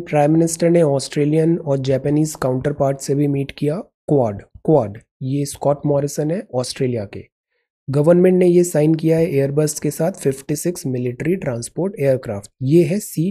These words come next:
टू नाइन फ़ाइव एयरक्राफ्ट। मॉनसून का विड्रॉवल स्टार्ट हो गया है, नागा टॉक्स चल रहे हैं। ये चाइना का एक जो मिशन मून पे गया था, वहाँ से ऐसे ये सैंपल्स लेके आए। अब इस सैंपल से स्टडी करके हम सोचेंगे मून कैसे बना,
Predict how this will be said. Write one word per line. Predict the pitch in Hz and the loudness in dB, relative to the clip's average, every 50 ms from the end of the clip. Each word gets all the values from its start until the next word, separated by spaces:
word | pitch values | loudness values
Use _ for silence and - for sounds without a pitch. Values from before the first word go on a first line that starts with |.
| - - | -4 -4
टू | 151 143 151 147 | -4 -2 -2 -2
नाइन | 123 113 113 123 143 196 285 _ _ _ - | -4 -4 -4 -4 -4 -6 -6 _ _ _ -6
फ़ाइव | 131 123 135 160 190 - _ - - | -4 -2 -2 -2 -4 -6 _ -2 0
एयरक्राफ्ट। | 156 147 143 - - 98 95 95 _ - - _ _ _ _ _ _ _ _ - _ - - | 0 0 0 -2 -4 -8 -8 -10 _ -20 -20 _ _ _ _ _ _ _ _ -20 _ -4 0
मॉनसून | 151 156 165 170 160 - 185 180 175 | 4 4 4 4 4 4 4 4 6
का | 180 175 | 6 4
विड्रॉवल | 160 147 139 131 139 143 139 139 156 156 151 | 4 4 2 2 4 2 4 4 4 2 2
स्टार्ट | - - - 127 131 135 147 | 0 -2 -2 -2 0 0 0
हो | 147 147 | 0 0
गया | 143 147 147 | 0 -2 -2
है, | 147 147 147 _ _ _ _ _ _ _ _ _ _ _ - | -2 -4 -8 _ _ _ _ _ _ _ _ _ _ _ -4
नागा | 131 131 139 139 143 143 165 165 | -2 0 2 2 2 4 4 2
टॉक्स | 160 160 165 139 135 139 - - - - | 2 2 2 0 0 0 -2 -10 -8 -2
चल | - 147 147 143 | 0 0 0 0
रहे | 143 143 143 | -2 -2 -4
हैं। | 147 - _ _ _ - - - | -6 -10 _ _ _ -14 -8 -6
ये | 135 147 170 170 | 2 4 4 4
चाइना | 165 170 - 160 139 135 139 151 165 170 170 | 2 0 -2 0 0 2 2 2 2 0 2
का | 175 180 | 2 2
एक | 175 170 170 156 | 2 2 2 4
जो | 156 175 | 4 4
मिशन | 165 143 135 - - 165 175 | 4 4 2 0 0 2 2
मून | 180 160 143 143 147 160 160 160 | 2 2 2 2 4 4 4 4
पे | 165 170 165 | 2 0 2
गया | 143 139 131 135 147 147 | 2 2 2 2 2 2
था, | 143 143 151 165 | 0 -2 -2 -2
वहाँ | 160 131 131 139 139 143 160 | -4 -2 -2 0 0 0 -2
से | 160 - 180 165 | -2 0 0 0
ऐसे | 147 135 - 160 156 | 0 0 0 0 0
ये | 170 190 | 0 0
सैंपल्स | 185 - - 127 127 127 120 147 147 135 - 127 | -2 -2 -2 -2 -2 0 2 0 0 0 0 -4
लेके | 120 113 - - 107 | -4 -6 -6 -8 -10
आए। | 98 98 101 - _ _ _ _ _ _ _ _ - | -10 -10 -12 -16 _ _ _ _ _ _ _ _ -2
अब | 180 180 | 2 4
इस | 202 202 - - | 4 2 4 2
सैंपल | 220 175 165 170 190 185 | 2 2 4 4 2 2
से | 180 196 185 | 4 2 0
स्टडी | 180 - - 160 151 156 165 | 0 0 0 0 4 4 4
करके | 160 170 160 156 160 165 | 4 2 0 0 0 -2
हम | 160 165 | 0 0
सोचेंगे | 160 - 151 139 - 151 147 147 147 147 | -2 -2 -4 -4 -2 -2 -2 0 0 -2
मून | 139 131 131 139 143 147 | -2 -2 -2 0 0 -2
कैसे | 147 - 139 131 - - 160 139 | -2 -2 -2 -4 -2 -2 -4 -2
बना, | 135 131 131 135 127 | -2 -2 -2 -2 -4